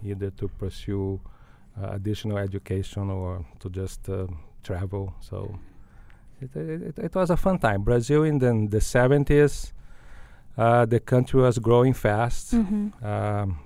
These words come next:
Speaker 1: some people talk about the, the Brazilian miracle at the time. Uh, a lot of, uh,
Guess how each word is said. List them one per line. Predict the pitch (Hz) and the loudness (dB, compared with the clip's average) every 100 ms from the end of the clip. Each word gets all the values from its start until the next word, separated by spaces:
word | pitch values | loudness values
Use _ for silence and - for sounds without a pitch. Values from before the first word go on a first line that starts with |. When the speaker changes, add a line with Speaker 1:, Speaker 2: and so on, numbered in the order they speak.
| - | -8
Speaker 1:
some | - 104 | -4 -4
people | - 113 - 110 | -2 -2 0 0
talk | - 113 | 0 -2
about | - 104 110 107 | -4 -4 -2 -2
the, | 107 110 | -2 -2
the | 104 | -2
Brazilian | 104 107 104 113 110 101 | -2 0 0 0 0 0
miracle | 110 127 123 131 127 | 4 4 2 0 0
at | 120 | 0
the | 110 | -4
time. | - 120 123 131 127 127 - - - - - - | -2 2 2 4 2 -2 -8 -20 -20 -20 -20 -10
Uh, | 107 101 101 | -4 0 0
a | |
lot | 98 110 113 | 2 4 4
of, | 110 101 | 2 2
uh, | 107 104 101 | 0 0 -2